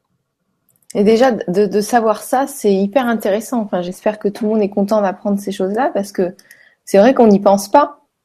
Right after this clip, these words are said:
On, on pense que c'est fastidieux et qu'on doit apprendre beaucoup de choses. Et en fait, déjà, là, c'est rassurant.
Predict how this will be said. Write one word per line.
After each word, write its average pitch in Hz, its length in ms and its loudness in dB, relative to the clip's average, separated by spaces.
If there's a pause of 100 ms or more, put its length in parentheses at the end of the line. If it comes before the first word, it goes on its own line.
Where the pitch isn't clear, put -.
(520)
On, 190 240 -6 (260)
on 196 140 -2
pense 254 260 2
que 233 120 2
c'est 220 160 0
fastidieux 202 640 2
et 262 120 4
qu'on 202 120 0
doit 185 120 4
apprendre 208 380 2
beaucoup 208 260 0
de 170 60 -8
choses. 311 340 4
Et 180 60 4
en 180 100 2
fait, 240 260 -2
déjà, 196 280 0
là, 254 120 2
c'est 240 180 -4
rassurant. 202 600 -4